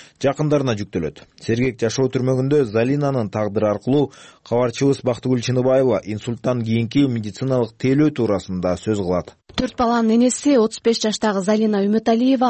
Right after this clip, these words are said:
Speaker 2: алтынчы ноябрь күнү Бишкектеги улуттук репродукция боюнча илим изилдөө борборунун төрөтканасына барган. Жетинчи ноябрда төрөт маалында мээсине кан куюлуп,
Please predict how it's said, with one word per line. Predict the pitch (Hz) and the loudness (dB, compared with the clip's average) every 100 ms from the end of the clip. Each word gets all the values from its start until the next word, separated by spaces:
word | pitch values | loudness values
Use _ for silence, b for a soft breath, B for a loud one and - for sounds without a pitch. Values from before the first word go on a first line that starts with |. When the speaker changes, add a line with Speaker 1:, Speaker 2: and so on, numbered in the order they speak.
| 196 | 2
Speaker 2:
алтынчы | 214 247 233 - | 2 2 2 2
ноябрь | 202 196 226 233 208 | 0 2 2 2 2
күнү | 196 180 | 2 0
Бишкектеги | 165 - 208 220 226 | 0 -4 -2 2 4
улуттук | 202 214 - 240 - B B B | 4 2 0 -4 -4 B B B
репродукция | 214 233 220 233 - - 190 | 0 2 2 0 0 0 0
боюнча | 180 202 190 - 170 | 2 2 2 0 0
илим | 185 208 | 2 2
изилдөө | 190 190 196 | 2 2 2
борборунун | 185 202 208 202 185 | 2 2 2 0 0
төрөтканасына | 196 208 - 208 208 220 180 | 0 0 2 2 2 2 2
барган. | 170 156 147 143 B B B B | 2 0 -2 -4 B B B B
Жетинчи | 185 240 247 - | -2 -2 -2 -2
ноябрда | 226 226 233 226 220 202 | 0 2 2 2 0 0
төрөт | 214 214 226 - | 0 2 2 0
маалында | 202 196 185 175 160 | -2 0 0 0 -2
мээсине | 165 190 190 - 190 | 0 2 2 0 -2
кан | 180 202 202 | 0 -2 2
куюлуп, | 220 226 269 | 4 4 2